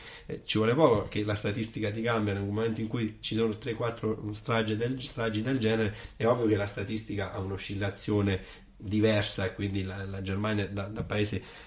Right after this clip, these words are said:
come dire, eh, virtuoso, con molte armi e, e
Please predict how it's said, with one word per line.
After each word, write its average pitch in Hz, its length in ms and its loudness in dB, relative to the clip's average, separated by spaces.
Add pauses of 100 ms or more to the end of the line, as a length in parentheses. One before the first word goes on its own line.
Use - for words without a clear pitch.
come 107 160 4
dire, 104 340 6
eh, 92 360 0 (460)
virtuoso, 113 720 4
con 101 200 2
molte 120 380 2
armi 110 580 2
e, 110 120 -2
e 104 240 -2